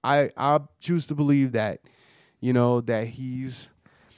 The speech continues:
that, you know, he seemed genuine and that it's true and that, you know, and that, you know, that this, you know, just by buying this little cake,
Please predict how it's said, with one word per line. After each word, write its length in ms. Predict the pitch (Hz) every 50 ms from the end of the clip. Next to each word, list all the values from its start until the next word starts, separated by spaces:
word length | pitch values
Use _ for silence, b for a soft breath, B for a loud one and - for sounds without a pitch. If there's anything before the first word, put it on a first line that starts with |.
| b b b -
that, 260 | - 135 131 127 87
you 160 | - 151 147 135
know, 220 | 127 123 131 135
he 120 | 139 127
seemed 300 | 123 - - 139 135 131
genuine 560 | 123 131 123 120 123 120 117 117 117 127 139 139
and 140 | 127 120
that 160 | 117 113 117 113
it's 120 | 113 -
true 380 | - - - 123 117 120 123 143
and 120 | 143 135
that, 240 | 127 123 123 98 - - _ _ -
you 160 | 127 143 135
know, 220 | 123 117 113 120
and 100 | 135 127
that, 200 | 123 117 107 - - _ _ _
you 140 | - 143 131
know, 180 | 123 107 101 117
that 220 | 117 107 107 110
this, 260 | 123 127 110 - - _ _ _ _ _ -
you 140 | 110 147
know, 80 | 135 123
just 240 | 113 117 123 117 110
by 160 | 104 110 113
buying 300 | 104 110 110 117 113 113
this 120 | 117 107 110
little 160 | 113 104 104
cake, 420 | - - - 123 123 127 - -